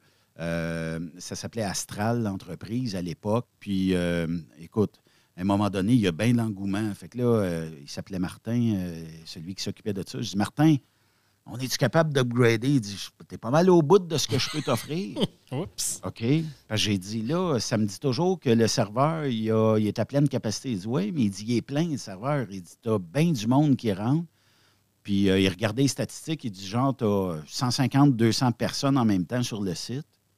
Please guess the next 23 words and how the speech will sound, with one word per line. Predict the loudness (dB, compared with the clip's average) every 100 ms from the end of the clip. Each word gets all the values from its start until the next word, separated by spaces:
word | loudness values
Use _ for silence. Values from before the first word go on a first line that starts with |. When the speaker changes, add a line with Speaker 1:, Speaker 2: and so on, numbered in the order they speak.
| _ _ _
Speaker 1:
Je | _
dis, « | -12
OK. » | -6 0 0 0
Mais | 2 2
je | 2
dis, « | -4 -6 -4
Il |
doit | 2 4
avoir | 4 4
une », | -2 -10 -16
mais | -12
il | -10
dit, « | -10 -10
Moi, | -4 -2 0
je | -2
suis | -4
pas | -6 -6
capable | -6 -6 -2 -2 -4
de |
te | -18
fournir | -4 -2 -2 -2 -4
quelque | -10 -6
chose | -4 -4 -6 -14